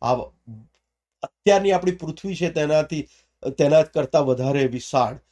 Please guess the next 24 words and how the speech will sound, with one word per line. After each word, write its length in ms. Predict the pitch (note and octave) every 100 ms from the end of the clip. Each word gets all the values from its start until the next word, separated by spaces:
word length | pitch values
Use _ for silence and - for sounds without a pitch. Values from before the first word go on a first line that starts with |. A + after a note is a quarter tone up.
| _
એવું, 440 | C#3+ C#3+ C#3+ B2+ - _ _
અ, 100 | - C3 A#2+ A2 - _ _ -
માનવામાં 640 | D3 C3+ B2+ B2+ B2+ A#2+
આવે 180 | A#2 A#2+
છે. 180 | - G2+ _ _
અમુક, 400 | D#3 F#3+ F#3+ -
અ, 120 | D#3+
પ્રભુના 460 | D3+ E3 D#3 E3+ E3
સેવકોએ 600 | - D#3+ E3 E3 E3+ E3
છે 160 | F3+ F3
આ 440 | D#3+ D3 D#3 D#3 D#3 _ _ -
જે 160 | D3+
નગર 340 | C#3+ C#3 E3+ E3+
છે 120 | F3+
તેની 220 | D#3+ D3+
ગણતરી 580 | B2 C3 F3+ G#3 F#3+ E3+
કરી 280 | C3 C3 -
છે 300 | F#2 - _ _ _ _ _
અને 240 | C#3+ C#3+
એવું 300 | D3+ C#3+ A#3
માનવામાં 520 | G3 E3 D#3 D3 C#3 C3
આવે 160 | C3+
છે 160 | C3+ F3+
કે 380 | E3+ E3 D3+